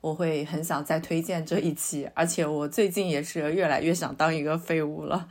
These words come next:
<laughs> 就是退休的欲望非常的强烈。我觉得这一期的话可以给到大家的一个安慰吧，就是不需要那么执着于一定要所谓世俗意义上的成功，就你也可以选择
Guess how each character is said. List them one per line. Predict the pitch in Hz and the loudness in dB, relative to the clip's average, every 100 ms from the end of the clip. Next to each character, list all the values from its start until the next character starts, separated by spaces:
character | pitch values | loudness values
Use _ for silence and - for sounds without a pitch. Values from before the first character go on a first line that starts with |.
| 208 | -10
<laughs> | - - 311 | -10 -8 -6
就 | 196 | -2
是 | 202 | -2
退 | 208 240 208 | 4 6 6
休 | 214 196 | 6 6
的 | 180 | 6
欲 | 185 | 6
望 | 180 175 | 8 6
非 | 175 180 | 4 0
常 | 170 147 | 0 -2
的 | 143 | -4
强 | - 151 127 | -2 -2 0
烈。 | 151 139 170 - - - | 0 -2 -4 -12 -18 -4
我 | 165 | -2
觉 | 165 170 | 4 4
得 | 202 | 6
这 | 226 | 4
一 | 214 | 2
期 | 208 196 | 0 0
的 | |
话 | 208 185 | 2 2
可 | 175 185 | 0 0
以 | 175 147 - - - _ | 2 0 -2 -6 -20 _
给 | 165 147 | 0 4
到 | 180 | 4
大 | 208 190 | 4 0
家 | 180 180 | 2 0
的 | 180 | 0
一 | 151 | -4
个 | 170 170 | 0 2
安 | 156 180 208 | 2 2 0
慰 | 202 160 | 0 0
吧， | 143 | -2
就 | 170 196 | -2 -6
是 | 196 | -6
不 | 185 220 | -6 -4
需 | 202 - | -6 -2
要 | 202 170 123 - | 2 4 2 -2
那 | 202 | -4
么 | 175 156 | -2 -2
执 | - 139 165 | -6 -4 -2
着 | 170 151 | 0 -2
于 | 156 143 139 - - - | -2 -2 -4 -8 -16 -10
一 | 147 | -6
定 | 165 | -2
要 | 165 156 139 - 170 | 0 2 2 -2 -8
所 | - 127 | -4 -2
谓 | 156 156 | 0 0
世 | - 170 | -2 -4
俗 | 170 147 | -4 -4
意 | 160 | -2
义 | 151 | -4
上 | 160 147 | -6 -4
的 | 139 - | -4 -4
成 | - 160 160 | -6 -6 -6
功， | 151 147 | -6 -6
就 | 175 | -4
你 | 165 | -2
也 | 156 170 | -2 -2
可 | 175 | -2
以 | 151 | -4
选 | 170 139 131 | -4 -6 -6
择 | 135 139 | -6 -6